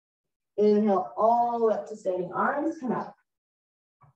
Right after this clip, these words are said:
Exhale, hands to either side. Awesome. We're gonna do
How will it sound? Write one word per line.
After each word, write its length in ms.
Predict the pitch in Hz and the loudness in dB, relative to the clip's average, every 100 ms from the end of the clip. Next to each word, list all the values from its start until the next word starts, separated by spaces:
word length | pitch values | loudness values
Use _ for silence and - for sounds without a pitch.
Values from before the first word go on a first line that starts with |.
| - | -6
Exhale, 760 | 135 123 - - _ - - - | -2 -2 -4 -10 _ -18 -18 -16
hands 240 | - 190 - | -18 -20 -20
to 80 | - | -20
either 240 | - - - | -18 -18 -18
side. 360 | - - - - _ - | -16 -14 -16 -20 _ -8
Awesome. 600 | 254 370 302 185 160 - - _ _ _ | -4 -2 -2 -2 -4 -8 -14 _ _ _
We're 200 | 226 226 | -2 0
gonna 100 | 220 | 0
do 380 | 247 254 254 254 | 0 2 2 0